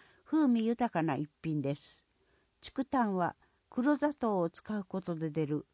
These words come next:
コクのある深い味わいが特徴です。写真、説明。お皿の上に白と黒のおまんじゅうが乗っています。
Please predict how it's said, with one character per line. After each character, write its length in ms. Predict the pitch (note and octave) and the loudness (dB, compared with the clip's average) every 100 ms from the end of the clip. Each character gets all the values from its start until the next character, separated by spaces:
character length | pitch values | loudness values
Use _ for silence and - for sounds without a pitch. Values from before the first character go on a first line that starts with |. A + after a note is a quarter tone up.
| _ | _
コ 160 | - G#3 | -8 -2
ク 120 | C#4+ | 2
の 200 | D4+ B3+ | 2 2
あ 60 | |
る 140 | F3+ - | -2 -6
深 280 | D#3 - C#4 | -12 -4 -2
い 120 | A3+ - | -2 -4
味 240 | E3+ F3 | -4 -2
わ 160 | A#3 A3 | 0 0
い 80 | G3 | -2
が 160 | F3 | -4
特 260 | - F3+ - | -6 -8 -6
徴 260 | - E3 D3 | 0 0 0
で 140 | C#3 | -4
す。 320 | - - - _ _ _ _ _ _ _ _ _ _ - | -8 -18 -20 _ _ _ _ _ _ _ _ _ _ -4
写 140 | B3+ | -2
真、 320 | - D4+ C#4 - | 2 2 2 0
説 360 | - A3+ - G3+ | -4 -4 -2 -2
明。 360 | G#3 F3+ E3 - _ _ _ _ _ _ _ - | 0 0 -2 -8 _ _ _ _ _ _ _ -8
お 100 | A#3 | 0
皿 320 | D4+ C#4 C4 | 2 4 4
の 120 | B3 | 2
上 200 | A3 G3+ | 2 0
に 240 | D#3+ D3+ - _ _ - | 0 -2 -4 _ _ -10
白 320 | - D#4 D4 | -4 -2 -2
と 140 | F#3 | -4
黒 300 | F#3 C4+ C4 | -2 0 2
の 220 | F#3+ E3 F#3 | 0 0 0
お 40 | |
ま 180 | G#3+ A3 | 0 -2
ん 60 | G3+ | -2
じ 100 | G3+ | -2
ゅ 40 | |
う 40 | |
が 160 | F#3 F#3 | 0 0
乗 140 | F#3 | 0
っ 40 | F#3+ | -4
て 200 | - E3 | -4 -2
い 80 | D#3 | 0
ま 180 | D3 | -2
す。 280 | - - - | -4 -16 -20